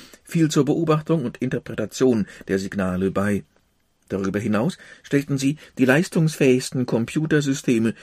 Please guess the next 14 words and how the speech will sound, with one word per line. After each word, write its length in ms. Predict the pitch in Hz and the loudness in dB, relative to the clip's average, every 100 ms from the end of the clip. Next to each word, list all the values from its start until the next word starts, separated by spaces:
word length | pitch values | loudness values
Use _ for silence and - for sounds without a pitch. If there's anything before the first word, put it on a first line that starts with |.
| - | -16
für 160 | - 131 | -2 -2
die 100 | 110 | 0
Datenanalyse 1040 | 107 113 - 110 113 107 101 101 95 98 - _ | -2 -2 -6 -4 -2 -2 0 -2 0 -4 -6 _
zur 220 | - 101 | -2 -2
Verfügung. 580 | 98 95 107 98 107 98 _ _ - | -2 -4 -2 0 0 0 _ _ 0
Und 200 | 160 202 | 2 2
sie 120 | 156 | 0
lieferten 520 | 151 170 156 147 131 - - - | -2 -2 -2 -2 -4 -6 -20 -4
mehrere 420 | 117 139 147 120 | 2 2 4 0
Schlüsseltechnologien, 1080 | - 165 - 120 - 113 123 123 101 120 185 - - | 4 2 4 0 0 -2 0 0 0 2 0 -2 -8
beispielsweise 800 | - 135 - 139 139 110 120 131 | 0 0 2 0 0 -2 -2 -6
zu 140 | - 107 | -4 -2
den 180 | 87 | 0
Lasern, 480 | 85 113 113 113 175 | 2 2 2 0 -2